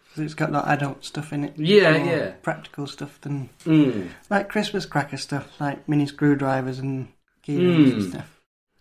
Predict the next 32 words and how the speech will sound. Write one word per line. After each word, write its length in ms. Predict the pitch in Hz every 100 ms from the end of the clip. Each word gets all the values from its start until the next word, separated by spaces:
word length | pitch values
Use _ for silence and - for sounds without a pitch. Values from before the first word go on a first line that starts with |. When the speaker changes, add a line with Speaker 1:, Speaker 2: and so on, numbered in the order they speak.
| -
Speaker 2:
Yeah, 460 | 127 143 123 107
yeah. 340 | 107 110 107 98 - _ _ _ _ _
One 160 | 160 190
thing, 480 | 220 208 185 165 -
that's 220 | 214 208
all 100 | 214
we 140 | 160 147
really 300 | 131 123 101
talked 220 | 135 156
about, 200 | 147 110
wasn't 240 | 131 123
it? 60 | 98
What 160 | 120 -
could 160 | 110
be 180 | 104 107
in 100 | 110
it. 140 | 85 - _
Speaker 1:
Mm. 100 | 175
Speaker 2:
Um, 300 | 170 151 104 - _
one 200 | 135 135
thing 140 | 147
we 120 | 139 123
didn't 420 | 131 127 104 -
mention 560 | 120 131 - 110 101
was 240 | 104 101 -
the 100 | 104
chocolate 460 | - 123 - 107
itself. 580 | 101 - 131 135 107 - _ -
Speaker 1:
Oh. 520 | 143 139 160 196 185 156 _ _
Speaker 2:
'Cause, 340 | - 110 104 101
you 80 | 110
know, 260 | 90 90